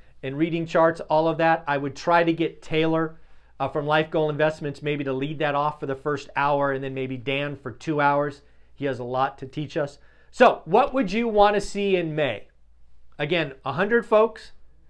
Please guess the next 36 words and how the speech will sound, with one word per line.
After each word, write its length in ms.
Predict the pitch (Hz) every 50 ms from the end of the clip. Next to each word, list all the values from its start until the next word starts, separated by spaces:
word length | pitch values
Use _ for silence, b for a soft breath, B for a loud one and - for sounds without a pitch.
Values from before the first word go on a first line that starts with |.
| - - - _ - - - - - -
on 280 | 156 175 190 208 208
Zoom 520 | 180 170 196 196 196 202 202 202 202 - - - - -
asking 540 | 151 165 175 175 - - - 190 175 170 165
questions, 760 | - - - 160 160 156 - - - 127 117 104 104 - - -
no 260 | 135 143 151 160 170
PowerPoint. 600 | 165 165 165 151 143 139 131 - - 113 101 98 - - - - - - - - - - - - - _ - - - - - -
The 120 | 143 165
four 280 | 160 - 202 220 247 247
of 80 | 240
us, 320 | 254 254 262 262 - - - - - - - - - - - _ _ - - -
Lumberjack, 720 | - 165 196 208 214 208 180 202 208 202 202 202 202 - - -
Dion, 540 | 143 135 190 202 202 196 196 196 196 190 196 -
Millennial 440 | 160 165 175 185 190 190 190 190
Mike, 260 | 185 185 185 185 190 185 -
and 80 | 156
myself, 580 | 160 160 156 - - 220 233 269 285 285 - - - - - - - - - - - - - - - - -
or 460 | - 226 247 254 254 247 240 240 - - -
something 360 | - - 220 220 214 226 208 202
about 280 | 202 196 196 190 190
stocks, 560 | - - - - 285 - - - - - - - - _ _ _ _
hopefully 480 | - - 220 226 226 - 220 214 208 202
led, 380 | 190 185 185 190 190 185 - -
kicked 220 | - 190 - -
off 240 | 190 180 180 180 -
by 160 | 170 160 156
Taylor 400 | 156 - 190 185 190 185 185 180
for 160 | 180 - 175
an 60 | 165
hour, 360 | 170 175 175 170 170 175 180 -
and 120 | - 147 151
then 160 | 156 151 147
two 200 | 147 - 180 165
hours 260 | 160 160 160 160 143 143
of 160 | 156 139 135
Dan 260 | 151 147 147 147 147
Bird. 340 | 143 143 139 139 139 139